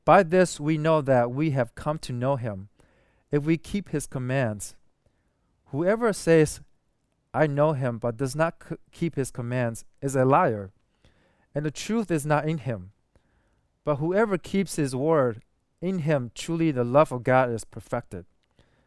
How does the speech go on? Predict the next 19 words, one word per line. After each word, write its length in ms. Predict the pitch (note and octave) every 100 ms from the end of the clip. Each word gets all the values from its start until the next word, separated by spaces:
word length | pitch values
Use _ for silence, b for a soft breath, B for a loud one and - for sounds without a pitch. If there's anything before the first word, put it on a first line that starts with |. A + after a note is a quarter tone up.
| _ _ _ _ _ _ _
By 180 | E3+ G3
this 320 | D#3+ F3 -
we 160 | D#3+ D#3
know 440 | D#3+ E3 C3 A2+ _
that 220 | C3+ B2+
we 180 | B2 C#3+
are 160 | C3+ A#2+
in 140 | C#3+
him." 320 | B2 G#2+ F#2 F#2+ _ _ _ _ _ _ _ _ - - _ _ _ _ _
And 220 | D3+ D#3 _ -
this 240 | A#3 -
requirement 680 | G#3+ - F#3 G#3 F3 C3+ - _ _ _ _ _
is 220 | D3+ D3+ -
connected 580 | - C#3+ E3+ F3+ D3 C#3+
also 420 | D#3 E3 D#3 B2+
to 180 | - B2
the 80 |
first 340 | A#2 C#3+ D#3 -
requirement, 640 | A2+ - A2+ A2 G2+